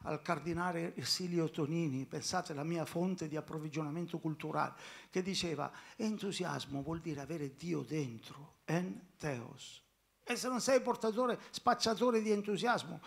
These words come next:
che docente sei? Se non impari un po' ad autoformarti, andando in una libreria per ragazzi ogni tanto,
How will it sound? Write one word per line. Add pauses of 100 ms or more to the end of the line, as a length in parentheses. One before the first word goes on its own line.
(120)
che
docente
sei? (480)
Se
non
impari
un
po' (320)
ad
autoformarti,
andando
in
una
libreria
per
ragazzi
ogni
tanto,